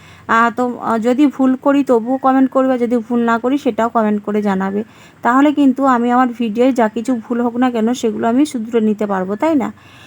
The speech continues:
তো যাই হোক, এখন আমরা খাওয়ার ঘরে চলে এসেছি। এই যে দেখো, ভাতটা বেড়ে নিচ্ছি। আর এখানে এই যে দুপুরের সমস্ত তরকারি রয়েছে, তিনটে তরকারি, ওগুলো দিয়ে এখন আমি আর সোনা খেয়ে নেব। আর সোনাও খেতে বসে গেছে। চলো বন্ধুরা, এখন খেয়ে নিই।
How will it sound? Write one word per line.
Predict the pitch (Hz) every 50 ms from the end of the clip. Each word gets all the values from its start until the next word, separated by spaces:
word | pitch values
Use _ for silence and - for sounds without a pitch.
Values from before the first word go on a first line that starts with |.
| - - -
তো | 254 254
যাই | 269 277 285 294
হোক, | 285 311 311
এখন | 302 269 247 - 277 269
আমরা | 269 262 262 277 277
খাওয়ার | - - 247 233 240 240 240
ঘরে | - 254 262 254
চলে | - 240 233 233
এসেছি। | 240 247 240 - 262
এই | 247 226
যে | 226 226
দেখো, | 226 226 - 277 277
ভাতটা | 247 226 233 208 202 - 233 233
বেড়ে | 220 214 208 208 214 220
নিচ্ছি। | 220 226 214 - - - 320 403 440 - - - - - - - -
আর | 247 - 220 214 202 202 208 214
এখানে | - - 214 220 - 247 240 247 240
এই | 247 262 277 254
যে | - 311
দুপুরের | 269 247 269 247 - 262 262 269
সমস্ত | - - 240 233 247 247 - 269
তরকারি | 254 - 226 220 - 240 240 254 247
রয়েছে, | 240 226 220 220 226 220 - 311 311
তিনটে | - 262 233 226 226 214 233 226
তরকারি, | 220 208 202 208 - 220 240 277 285 254
ওগুলো | 214 202 208 208 202
দিয়ে | 202 226 220
এখন | 220 220 - 226
আমি | 214 208 208 208 214 220
আর | 220
সোনা | 214 - 214 208 214
খেয়ে | 214 - - 226 220 220
নেব। | 214 208 208 240 285
আর | 349 311 269
সোনাও | - - 220 202 208 214 226 247
খেতে | 254 - - 233 - 254 247
বসে | 247 254 - 269 262
গেছে। | 262 269 262 - - 359 415 - - - - - - - - _ _
চলো | - 277 277 277 262
বন্ধুরা, | 233 226 220 220 214 214 208 214 254 - _ _ _ _ -
এখন | 214 214 247 262 254
খেয়ে | - - 254 247 233 233
নিই। | 214 208 233